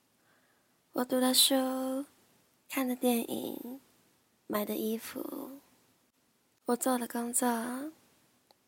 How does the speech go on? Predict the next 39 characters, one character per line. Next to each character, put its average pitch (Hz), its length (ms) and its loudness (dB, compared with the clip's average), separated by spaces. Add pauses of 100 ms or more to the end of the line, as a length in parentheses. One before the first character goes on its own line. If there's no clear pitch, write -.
(1700)
每 262 160 4
一 269 40 4
个 285 120 2
质 285 280 2
疑 247 120 2
过 247 300 0
后 247 640 -4 (200)
都 233 140 -4
是 240 100 -6
巨 233 200 -2
大 226 160 -2
的 233 100 -4
感 254 240 -2
伤。 233 480 -4 (1300)
我 226 120 2
感 214 240 0
觉 247 540 -4
身 240 260 0
旁 220 220 -4
的 202 100 0
一 196 60 -2
个 208 140 -2
目 214 260 -2
光 208 600 -4 (680)
就 247 160 2
能 214 140 0
把 208 120 2
我 202 100 0
扼 208 180 -4
杀， 254 500 -2 (1500)
我 233 80 0
又 226 120 2
会 240 200 -2
离 220 140 -6
心 226 240 -2
里 214 140 -4
的 220 80 -4
目 220 220 -4
标 208 640 -2